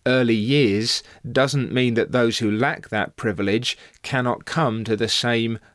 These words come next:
uh, state and condition as Timothy did. Timothy had the advantage of knowing this from his youth, but all who come to the Scriptures find in them these same truths,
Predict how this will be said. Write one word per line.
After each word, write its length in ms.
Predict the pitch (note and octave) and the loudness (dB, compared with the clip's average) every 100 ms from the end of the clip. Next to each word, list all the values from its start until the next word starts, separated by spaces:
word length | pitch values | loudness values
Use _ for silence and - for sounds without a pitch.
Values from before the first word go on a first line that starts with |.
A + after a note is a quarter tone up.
| - | -20
uh, 120 | - - | -16 -4
state 520 | - - C#3+ C3 - | 0 2 2 0 -2
and 140 | A2 | -6
condition 720 | G#2 A#2+ A2 D3 - G#2 G#2 G#2+ - _ - | -4 -4 2 2 2 0 -2 -6 -14 _ -4
as 320 | G2+ A2 - - | -2 -2 -6 -6
Timothy 460 | - D#3+ D3+ A2+ G#2 | 0 0 2 0 0
did. 300 | G2 F2+ - _ _ - - _ - - | -2 -4 -10 _ _ -20 -20 _ -20 -8
Timothy 440 | - D#3+ E3 A#2 A#2 | 0 2 2 2 2
had 300 | A#2+ A2+ G#2+ | 0 -2 0
the 240 | A2 - _ | 0 0 _
advantage 960 | B2 G#2+ G#2 C3 D#3+ D3+ A2 A#2 - - | -4 -2 0 2 2 2 0 0 -2 -2
of 180 | G#2 G#2 | -4 -2
knowing 380 | A#2 A#2+ A2+ A2 | 0 0 0 0
this 320 | A#2+ A2+ - - | 2 2 -2 -6
from 300 | - A2+ G#2+ | -4 -4 0
his 260 | A2+ G#2 | -2 0
youth, 400 | C3 C3+ - - - - - | 0 0 0 -12 -20 -20 -6
but 180 | - A2+ _ | -2 -2 _
all 320 | C#3+ D#3 E3+ | 4 4 2
who 180 | C3 C3 | 0 -2
come 400 | - C#3+ C3+ A#2 - | 0 -2 0 -4 0
to 240 | D#3+ F3 | 2 2
the 100 | D#3 | 0
Scriptures 720 | - - - - G2 G#2+ A2 - - | -2 0 -2 -2 0 0 0 -6 -20
find 560 | - - C3 C#3 C#3 - _ | -12 0 2 2 0 -4 _
in 260 | F3+ F3 | 0 2
them 320 | G#2 G#2 A2+ B2+ - _ | 2 2 0 -2 -8 _
these 640 | G#2 G#2+ D3 E3+ E3 D3+ - | -4 2 4 4 2 0 -2
same 580 | - - A#2+ A#2+ A#2 A#2+ - _ - | -2 0 2 2 0 -2 -8 _ -6
truths, 580 | - B2+ G2+ E2 - | 2 2 2 -2 -6